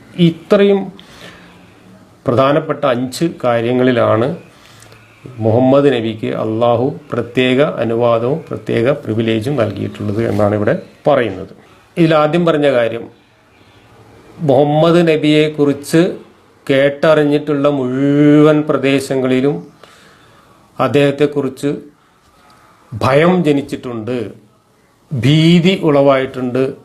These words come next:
എന്ന അള്ളാഹുവിൻ്റെ സഹായത്തെക്കുറിച്ചാണ് പറയുന്നത്. നമ്മളൊക്കെ ഇസ്ലാമോഫോബിയ, ഇസ്ലാമോഫോബിയ എന്ന് പറഞ്ഞ് നിലവിളിക്കാറുണ്ട്.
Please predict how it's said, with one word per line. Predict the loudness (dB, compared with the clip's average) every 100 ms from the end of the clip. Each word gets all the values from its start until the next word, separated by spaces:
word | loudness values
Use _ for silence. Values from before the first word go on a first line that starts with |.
| -6
എന്ന | -2 2 2 2 0 -10 _ _ _ _ _
അള്ളാഹുവിൻ്റെ | 0 2 2 2 -2 -2
സഹായത്തെക്കുറിച്ചാണ് | -2 -2 0 -2 -4 -8 -8 -6 -6 -4
പറയുന്നത്. | -4 -2 -4 -6 -10 -16 -20 -20 -20 -20 -20 -20 _ _ _ _ _ -2
നമ്മളൊക്കെ | 2 2 2 0
ഇസ്ലാമോഫോബിയ, | -2 0 0 0 0 0 0 2 0
ഇസ്ലാമോഫോബിയ | 0 0 0 0 0 0 0 0 0
എന്ന് | 0 -2
പറഞ്ഞ് | 0 0 0 -2
നിലവിളിക്കാറുണ്ട്. | -2 -2 -2 -2 -2 -6